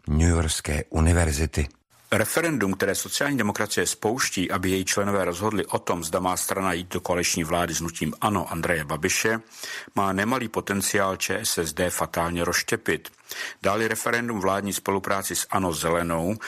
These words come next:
Speaker 2: je téměř jisté, že ve straně bude dál proti spolupráci s ano vystupovat skupina vlivných politiků,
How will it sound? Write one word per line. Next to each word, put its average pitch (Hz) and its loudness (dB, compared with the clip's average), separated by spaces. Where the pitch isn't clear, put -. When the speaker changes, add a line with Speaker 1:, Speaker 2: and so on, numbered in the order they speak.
Speaker 2:
je 95 -2
téměř 117 0
jisté, 92 0
že 95 0
ve 80 -4
straně 104 0
bude 87 -2
dál 87 0
proti - -8
spolupráci 95 -2
s - -4
ano 95 0
vystupovat 87 -2
skupina 95 -2
vlivných 85 -4
politiků, 101 0